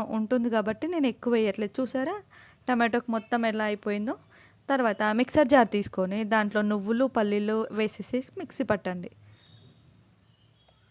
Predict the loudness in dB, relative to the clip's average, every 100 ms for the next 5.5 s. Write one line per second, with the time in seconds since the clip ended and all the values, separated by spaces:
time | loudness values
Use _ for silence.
0 | _ _ _ _ _ _ _ _ _ _
1 | _ _ _ _ -20 -20 -20 -20 -6 -2
2 | 0 0 0 0 -2 -10 _ _ _ -10
3 | 0 2 2 2 0 2 4 6 6 4
4 | 4 6 4 4 4 2 0 0 0 2
5 | 2 2 2 2